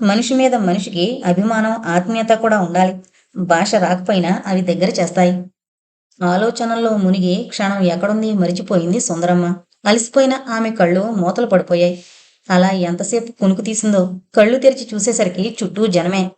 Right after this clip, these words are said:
హడావిడిగా అటు ఇటు తిరిగేస్తున్నారు. తన ఆత్మీయుని కోసం చుట్టూ కలి చూసింది. ఆ కుర్రాడు కౌంటర్ దగ్గరే ఉన్నాడు. ఆఫీసర్తో తెగ వాదిస్తున్నాడు. ఆఫీసరు ఇంకో ప్రయాణికుణ్ణి చూపెట్టి ఏదో చెప్తున్నాడు.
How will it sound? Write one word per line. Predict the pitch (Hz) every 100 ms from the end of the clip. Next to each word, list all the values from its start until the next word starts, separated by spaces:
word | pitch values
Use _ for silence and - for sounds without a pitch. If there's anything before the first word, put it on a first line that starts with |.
| _ _ _ -
హడావిడిగా | 180 202 226 226 220 214 196
అటు | 175 226
ఇటు | 226
తిరిగేస్తున్నారు. | 226 190 180 233 208 170 180 180 180 - _ _ _ _ _ _ 269
తన | 254 254 -
ఆత్మీయుని | 180 208 254 262 254
కోసం | 247 233 240 233 226
చుట్టూ | 202 202 240
కలి | 233 185 190 220
చూసింది. | 185 180 180 180 - _ _ _ -
ఆ | 208
కుర్రాడు | 208 185 185 190 175 226 196
కౌంటర్ | 180 185 214
దగ్గరే | 220 247
ఉన్నాడు. | 175 175 180 180 _ _ _ _ _ _ _ - 190
ఆఫీసర్తో | 202 233 254 254 - 180 208
తెగ | 214 196
వాదిస్తున్నాడు. | 175 170 180 233 190 170 180 180 185 - -
ఆఫీసరు | 170 - 247 196 175
ఇంకో | 240 226 214
ప్రయాణికుణ్ణి | 202 170 185 233 233 233
చూపెట్టి | 226 226 233 220 220 220
ఏదో | 180 180 226
చెప్తున్నాడు. | 180 170 214 160 180 180 -